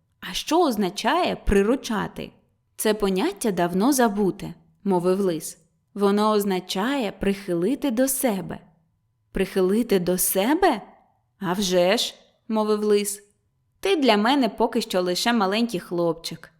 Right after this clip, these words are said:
достоту такий, як сто тисяч інших. І ти мені не потрібний,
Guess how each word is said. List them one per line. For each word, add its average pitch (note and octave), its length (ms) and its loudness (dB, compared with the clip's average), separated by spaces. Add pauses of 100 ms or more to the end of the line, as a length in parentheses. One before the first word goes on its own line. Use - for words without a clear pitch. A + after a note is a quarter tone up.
(100)
достоту F#3+ 600 0
такий, D#4 500 -2
як G3 220 -4
сто - 400 0
тисяч A#3 500 0
інших. F3 680 -4 (360)
І C4 140 2
ти F4 220 2
мені G3 300 4
не C#4 160 0
потрібний, F3+ 760 -2